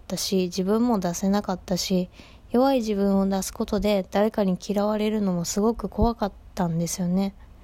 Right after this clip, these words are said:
でもうつ病になって、もう弱い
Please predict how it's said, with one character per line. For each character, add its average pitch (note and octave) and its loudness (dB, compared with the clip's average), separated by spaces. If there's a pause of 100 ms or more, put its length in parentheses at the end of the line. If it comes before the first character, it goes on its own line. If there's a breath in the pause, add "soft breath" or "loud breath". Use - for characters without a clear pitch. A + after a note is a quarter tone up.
(760 soft breath)
で B3+ 2
も A#3 4
う G3+ 2
つ A#3 -2
病 A3+ 4
に A3+ 4
な F#3 2
っ F3 -8
て、 F3+ 0 (320)
も F#3+ 2
う F#3+ 4
弱 A#3+ 6
い G3 0